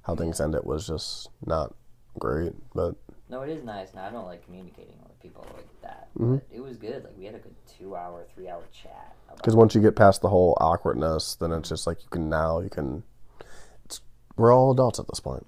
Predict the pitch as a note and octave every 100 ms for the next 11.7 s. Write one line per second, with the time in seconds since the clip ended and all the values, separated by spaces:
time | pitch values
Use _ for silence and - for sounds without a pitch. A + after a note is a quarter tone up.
0 | - - F#2+ G2 G2+ G2 G2 - - -
1 | - - - - - - - - A2 G#2
2 | G2 G2+ - - - A#2+ - G#2 G2+ G2+
3 | G#2 G2+ - G2 A2+ G2+ - - - -
4 | - - - G#2 - - G#2+ A2 G#2+ A2
5 | A2 A#2 - - - A2 A2 - - -
6 | G#3+ G3+ F#3 - - _ _ _ - G2+
7 | F#2 E2 - _ - G2+ - G#2+ G#2+ G2
8 | G2 F2 F2+ G2+ G2+ - A#2+ C3+ A2+ F#2
9 | F2+ C3+ F3 G2+ F#2+ G2 F#2 F#2 - F#2+
10 | - F#2 - F2+ F#2 F#2 - - - -
11 | - - - F#2+ E3+ D3+